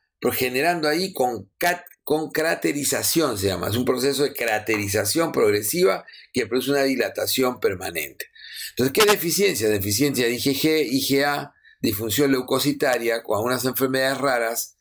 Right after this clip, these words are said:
pueden producir también bronquiectasias. La, la mala limpieza, o sea, la dificultad para de-, deponer la secreción,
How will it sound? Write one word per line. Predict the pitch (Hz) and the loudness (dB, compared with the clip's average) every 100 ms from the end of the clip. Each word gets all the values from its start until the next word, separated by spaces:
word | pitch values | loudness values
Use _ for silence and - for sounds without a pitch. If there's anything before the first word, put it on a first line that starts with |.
| - - - - | -20 -20 -12 0
pueden | 113 113 | 0 0
producir | 123 131 123 135 | 0 2 0 0
también | 143 117 117 117 - | -2 -2 -2 -4 -2
bronquiectasias. | 101 101 95 87 - 98 95 - - - - - - - - - | 0 0 -2 -6 -4 0 0 -2 -4 -8 -10 -12 -8 -6 -4 0
La, | 135 143 - - _ _ _ _ _ _ _ _ _ _ _ | 2 2 -2 -8 _ _ _ _ _ _ _ _ _ _ _
la | 131 135 | 0 2
mala | 175 214 190 | 2 2 0
limpieza, | 160 143 - 185 175 - 127 123 - | -2 -4 -2 0 2 2 2 0 0
o | |
sea, | - 139 123 | 0 2 2
la | 107 | 2
dificultad | 107 185 180 170 139 143 147 127 - - - - | 2 0 -2 2 2 4 4 2 -2 -18 -20 -4
para | - 110 104 - - | 0 2 0 -2 -8
de-, | 110 110 120 151 104 | -6 0 2 2 2
deponer | 139 160 160 151 156 131 - | -2 0 0 2 0 -2 -2
la | 107 | -2
secreción, | 104 156 151 139 135 - 147 135 131 | 2 0 0 -4 -2 2 2 2 -4